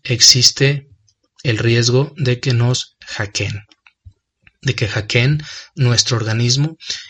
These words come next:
y aparte de que los datos puedan ser, eh, com-, de utilidad para nosotros, también puedan ir en contra de nosotros, ya que el sistema nos conocerá en gran medida, pudiera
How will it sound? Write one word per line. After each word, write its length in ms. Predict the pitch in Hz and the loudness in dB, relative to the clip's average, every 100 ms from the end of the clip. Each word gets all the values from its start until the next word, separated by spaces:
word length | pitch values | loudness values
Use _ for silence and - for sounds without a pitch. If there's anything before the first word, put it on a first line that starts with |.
| - - | -16 -4
y 520 | 127 123 120 120 123 | 0 2 2 0 -4
aparte 520 | - 117 139 143 - | -8 0 2 2 0
de 200 | 123 113 | 0 -2
que 340 | 107 117 110 113 | -4 -4 -4 -2
los 200 | 117 107 | -4 -2
datos 340 | 123 123 139 | -2 -2 -4
puedan 320 | - 131 135 | 0 0 2
ser, 420 | 131 127 127 123 - | 2 2 0 -2 -14
eh, 300 | 139 110 107 104 | -10 -6 -8 -8
com-, 220 | - 117 113 - - - _ | -10 -10 -12 -20 -20 -20 _
de 180 | 131 117 | -4 -2
utilidad 640 | 120 123 120 120 127 131 | 0 2 4 4 4 2
para 200 | - 113 | 0 0
nosotros, 600 | 117 117 127 123 156 170 - - - - | 0 -2 -2 -2 -2 -4 -10 -20 -20 -4
también 640 | 123 120 120 135 156 156 - - - - - | 0 2 4 4 2 -2 -14 -20 -20 -20 -6
puedan 280 | 135 127 131 | 0 4 6
ir 100 | 131 | 6
en 160 | 139 123 | 4 2
contra 400 | 135 131 131 123 | 0 -2 -2 -2
de 80 | |
nosotros, 600 | 110 104 113 107 104 - - - - _ - _ | -4 -4 -6 -6 -8 -10 -14 -20 -20 _ -20 _
ya 320 | - 131 131 131 | -2 2 2 2
que 400 | 139 139 139 - - _ _ | 4 6 4 -2 -16 _ _
el 440 | - 135 117 110 | -14 -6 -4 -2
sistema 560 | - 107 147 139 120 107 123 | 0 4 6 6 4 -2 -4
nos 400 | 113 110 104 - | -4 -2 -4 -6
conocerá 840 | - 117 113 110 98 110 127 135 | -4 -4 -4 -2 -2 0 2 4
en 80 | 123 | 2
gran 240 | 117 117 | 0 0
medida, 460 | 127 135 127 131 160 - - - | 2 4 4 2 -2 -6 -20 -2
pudiera 500 | 131 127 131 135 | 2 6 6 4